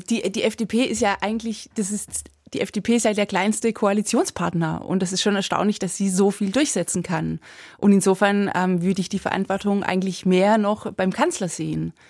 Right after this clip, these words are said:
Und das finde ich schon sehr erstaunlich, dass er immer wieder gegen die Grünen entscheidet und für die F D P. Und da fragt sich, was dahinter steckt. Und meiner Meinung nach, ähm, dient die F D P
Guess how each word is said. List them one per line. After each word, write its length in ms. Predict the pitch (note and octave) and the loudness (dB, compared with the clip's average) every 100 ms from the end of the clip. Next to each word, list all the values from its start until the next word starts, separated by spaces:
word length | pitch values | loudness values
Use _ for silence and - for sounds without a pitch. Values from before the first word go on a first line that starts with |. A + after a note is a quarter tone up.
| - - - G3 | -20 -20 -2 2
Und 100 | F3+ | 4
das 260 | - - - | 2 -6 2
finde 200 | A#3+ G3+ | 4 6
ich 60 | |
schon 140 | A#3 B3 | 4 4
sehr 240 | G3+ A#3+ | 4 2
erstaunlich, 680 | F#3+ - E3 D4 C4+ B3 - | 0 0 2 4 4 2 -4
dass 180 | F#3+ | -4
er 320 | - F#3+ F#3 - | -2 -2 -2 4
immer 320 | C4 D#4 A3 | 4 6 2
wieder 520 | A#3+ B3+ G#3+ A3 A#3+ _ - - | 0 0 0 0 -4 _ -18 -2
gegen 320 | A3 A#3 B3 | 0 4 2
die 80 | F#3+ | 2
Grünen 320 | - C#4 E4 | 0 0 2
entscheidet 480 | A#3 G3+ F#3 G3 G3 | -4 -2 -4 -4 -4
und 100 | F#3 | -4
für 160 | - | -4
die 120 | G3+ - | -4 -4
F 140 | - | -4
D 120 | F#3+ | -6
P. 420 | F#3 A#3 A3+ D#3 - - - - - | -2 0 2 0 -4 -16 -20 -20 -12
Und 140 | - G3+ | 2 4
da 80 | A#3 | 4
fragt 420 | - - G#3 - | 0 -2 -2 -2
sich, 160 | A#3+ | -2
was 140 | G3+ G3 | -2 0
dahinter 380 | G3 G3+ C4+ D4 | 2 4 4 2
steckt. 480 | - C4+ C4+ - | 0 0 -2 -10
Und 320 | - G3+ G3 F3+ - - - _ - | -2 2 2 0 -6 -18 -20 _ 2
meiner 300 | F#3+ B3 D#4 | 6 8 6
Meinung 340 | A#3 A#3+ A3+ | 4 2 2
nach, 320 | G3+ F#3+ G3 - | 2 2 -2 -2
ähm, 380 | F#3+ F#3 F3+ E3+ - - | -2 0 0 -4 -2 4
dient 220 | A#3+ B3+ | 6 6
die 100 | - | 2
F 160 | G#3+ | -2
D 80 | - | -2
P 440 | F3 F#3+ A3 B3 | -4 -2 2 0